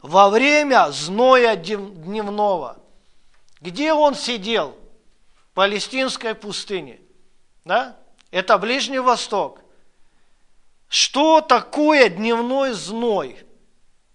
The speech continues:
Если вы когда-то были в тех краях, да, то есть это примерно пятьдесят тире шестьдесят градусов по Цельсию.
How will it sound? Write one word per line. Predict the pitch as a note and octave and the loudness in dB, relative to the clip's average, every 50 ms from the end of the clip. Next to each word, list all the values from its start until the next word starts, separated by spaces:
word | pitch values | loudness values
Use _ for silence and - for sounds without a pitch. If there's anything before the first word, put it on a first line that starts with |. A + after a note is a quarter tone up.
| _ _ _ _ _ _ _ _ _ _ _ _ _ _ _ _ _ _ _ _ _ _ _ _ _ _ _ _ _ _ _ _ _ _ _ _ _ _ | _ _ _ _ _ _ _ _ _ _ _ _ _ _ _ _ _ _ _ _ _ _ _ _ _ _ _ _ _ _ _ _ _ _ _ _ _ _
Если | - D3 E3+ B3 C#4 - - C4+ | -18 -12 -10 -8 -8 -8 -6 -6
вы | C4 C#4 C#4+ | -4 -4 -4
когда-то | C#4 C4 B3 A#3+ A3 A#3 A#3 C4 B3+ A#3 A3+ A3+ G#3 F#3+ | -2 0 0 0 0 2 4 6 6 6 6 4 2 2
были | F3+ F3+ A#3+ A#3+ A3+ G#3+ G#3+ | 0 -2 -4 -4 -4 -4 -6
в | A3 - - | -6 -8 -8
тех | - B3 A#3 G3+ - - | -6 -4 -2 -2 -2 -2
краях, | - G#3+ A3 A3 A3 B3+ C#4 D4 D4 C#4+ A3+ F#3+ F3+ | 0 2 2 2 2 2 2 2 2 0 -2 -2 0
да, | G3+ A3+ C4 | 0 0 0
то | A#3+ A3+ | 0 -4
есть | F#3+ - - | -8 -10 -8
это | G#3 - A#3 | -6 -4 -4
примерно | A3 - A3+ A3+ A3+ A3+ A#3+ C4+ D4 D4 C#4 B3+ A3+ G#3 F#3+ | -4 -4 -4 -4 -4 -6 -6 -4 -2 -2 -2 0 0 -2 -2
пятьдесят | - - G#3 G3 E3+ G#3 G3+ - - B3+ C4 C4 B3 B3 | -2 -6 -12 -12 -10 -10 -10 -6 -2 0 0 0 -2 -4
тире | - G#3+ G#3+ G#3+ A#3 A#3+ A3+ | -6 -4 -2 -2 0 -2 -2
шестьдесят | - - G#3+ G#3 F3+ E3 G3 F3+ - - A3+ A#3 A3 F3 | -2 -4 -6 -8 -8 -10 -12 -10 -6 -2 -2 -2 -2 -2
градусов | E3 G3 G#3 G#3+ A3 A3 G3+ G3+ F#3 - - F#3+ F3 - | -2 2 4 4 4 4 2 -2 -6 -4 -4 -4 -4 -2
по | - F#3 | -4 -6
Цельсию. | F#3 - - G3+ F#3+ F3+ D#3 - - - A2 | -6 -6 -6 -6 -6 -6 -8 -10 -18 -20 -20